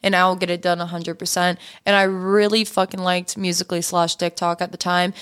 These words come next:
And even when I was first starting out, like, I wasn't making any money. I just really enjoyed it. I would be posting, and this was, like, for two, three years straight,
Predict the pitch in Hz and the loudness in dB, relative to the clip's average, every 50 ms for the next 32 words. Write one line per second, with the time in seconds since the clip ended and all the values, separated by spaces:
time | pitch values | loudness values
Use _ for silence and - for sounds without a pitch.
0 | - - - 196 214 214 214 208 233 240 240 240 233 214 214 - - 196 196 - | -16 -8 -4 -2 0 0 0 0 0 0 2 2 2 2 0 0 0 -2 -2 0
1 | - 202 196 190 185 180 175 175 180 190 202 - - - - - _ - - - | 0 2 2 2 2 0 2 2 4 2 2 0 -4 -14 -20 -18 _ -6 -2 0
2 | 392 370 269 226 185 175 175 - 180 170 175 175 175 175 180 190 190 - - 214 | 2 2 2 2 0 -2 -2 -2 -2 -2 -2 0 0 0 0 0 -2 0 2 2
3 | 254 285 302 - - 196 185 180 185 190 190 196 202 208 220 226 226 - - - | 4 4 2 0 -2 -6 -6 -2 0 2 2 2 4 4 4 2 2 0 -2 0
4 | 240 247 240 - - 233 233 277 330 285 208 175 175 - - - - - - _ | 0 0 2 2 2 2 4 4 4 4 2 0 0 -2 -6 -10 -20 -20 -6 _
5 | - 208 226 233 254 277 285 254 302 302 285 285 - 220 190 185 196 - - 196 | 2 2 2 2 2 0 0 2 2 0 0 0 0 0 0 0 0 -2 -2 -4
6 | 190 196 190 202 220 220 - 240 226 220 - 202 185 180 - - - 190 175 - | -2 -2 0 0 0 0 0 0 -2 0 2 0 0 0 -4 -8 -12 -10 -8 -8
7 | - - 220 220 233 240 247 247 247 233 - - - 190 196 214 214 208 190 190 | -8 -4 -2 0 0 0 0 -2 -6 -8 -14 -14 -8 -4 -2 0 0 0 0 0
8 | 196 202 196 - - - 185 185 208 240 - | -2 -2 -2 -4 -4 -2 0 0 0 0 -2